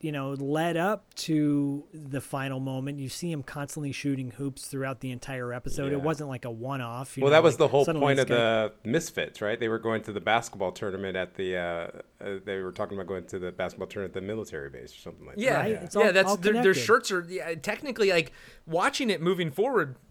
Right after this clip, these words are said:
Speaker 3: those, the, the shirts with their names, Misfits of Science, yeah, that's their jersey, essentially. And I was
Speaker 2: Yeah.
Speaker 3: like,
Speaker 1: Yeah.
Speaker 3: "That's so cool. I love
Speaker 2: Yeah.
Speaker 3: that. That's their name." And then, like, Diallo,
Speaker 1: Super
Speaker 3: you were saying,
Speaker 1: badass.
Speaker 3: like, everyone's cheering for them. Like, the whole world knows who they are. That felt
Speaker 2: Yeah.
Speaker 3: so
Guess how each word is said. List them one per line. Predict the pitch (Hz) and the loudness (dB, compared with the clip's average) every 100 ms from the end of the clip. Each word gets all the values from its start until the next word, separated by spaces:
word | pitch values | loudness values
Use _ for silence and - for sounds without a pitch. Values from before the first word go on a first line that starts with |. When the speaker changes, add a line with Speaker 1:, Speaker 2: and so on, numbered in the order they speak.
| - | -16
Speaker 3:
those, | 135 165 240 220 | -2 2 2 0
the, | - 170 | -4 -4
the | 160 160 | -2 -2
shirts | - 208 208 | 2 2 0
with | |
their | 165 | -2
names, | 156 170 131 | 2 2 2
Misfits | 160 180 175 156 | 0 -2 -6 -4
of | |
Science, | 135 156 180 | 0 0 2
yeah, | 170 | 0
that's | 139 170 - | 0 -2 2
their | 233 196 | 4 4
jersey, | 143 - 165 269 156 | 2 0 2 2 -2
essentially. | 107 - 101 - 107 87 92 | -4 -4 -8 -8 -8 -8 -8
And | 139 151 | -2 2
I | |
was | 175 | 2
Speaker 2:
Yeah. | 175 | 4
Speaker 3:
like, | 165 139 | 4 4
Speaker 1:
Yeah. | |
Speaker 3:
"That's | 220 - | 0 2
so | 214 226 | 4 6
cool. | 220 285 381 196 | 4 0 2 2
I | 113 139 | 2 0
love | 247 392 | 0 0
Speaker 2:
Yeah. | 85 - | -2 -4
Speaker 3:
that. | 120 | -4
That's | 143 180 - | -4 -4 0
their | 247 | 0
name." | 233 214 320 320 127 107 - - | 2 -2 -4 -6 -8 -12 -14 -2
And | 240 269 | 0 2
then, | 269 | 2
like, | 254 - | 0 0
Diallo, | 233 226 254 | 2 2 2
Speaker 1:
Super | 220 | 2
Speaker 3:
you | 208 | 0
were | |
saying, | - 220 269 | 0 0 0
Speaker 1:
badass. | 226 | 0
Speaker 3:
like, | 147 165 | -4 -4
everyone's | 180 254 277 185 | -6 -4 -4 -4
cheering | - - 131 165 254 247 | -6 -8 -4 -2 -2 -6
for | 262 269 | -6 -4
them. | 269 277 269 - - | -2 -4 -6 -12 -4
Like, | 160 | -4
the | 143 | 0
whole | 190 226 | 2 2
world | 143 160 208 233 196 | 2 2 2 2 2
knows | 208 226 220 | 2 2 0
who | 220 | -4
they | 202 180 | -2 -2
are. | 123 139 170 214 220 | -2 -2 -2 -2 -4
That | 170 - | -6 -10
felt | - 302 - 87 | -6 -6 -6 -6
Speaker 2:
Yeah. | 87 | -4
Speaker 3:
so | 202 247 139 | -2 -2 -4